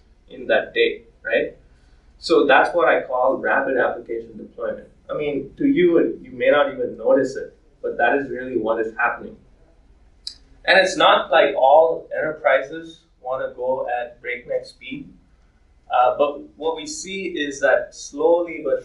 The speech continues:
surely, um, we notice that there, every single company has a software development maturity model. And, you, you know, there are sort of these finance companies, insurance companies who release software in a very waterfall-like way.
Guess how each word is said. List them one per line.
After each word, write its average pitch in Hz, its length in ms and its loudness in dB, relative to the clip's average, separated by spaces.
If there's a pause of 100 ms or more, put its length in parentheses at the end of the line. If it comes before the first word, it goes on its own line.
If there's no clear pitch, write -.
surely, 135 600 -4 (580)
um, 113 400 -6 (380)
we 127 100 -20
notice 139 500 -2
that 117 260 -4
there, 120 540 2
every 165 280 0
single - 340 -8
company 135 540 -12
has 120 280 0
a 110 100 0
software 117 720 0
development 117 680 -4
maturity 131 540 -12
model. - 560 -2 (500)
And, 120 480 0
you, - 300 -12 (100)
you 127 120 -8
know, 123 200 -4
there 127 320 2
are 143 520 4 (420)
sort 135 260 -2
of 127 80 -8
these 120 220 -12
finance 127 640 -2
companies, 120 520 -8
insurance 127 480 -2
companies 117 680 -12
who 117 300 -14
release 123 340 -8
software 113 480 2
in 107 80 -12
a 107 40 -12
very 110 320 0
waterfall-like 117 920 2
way. 123 380 -4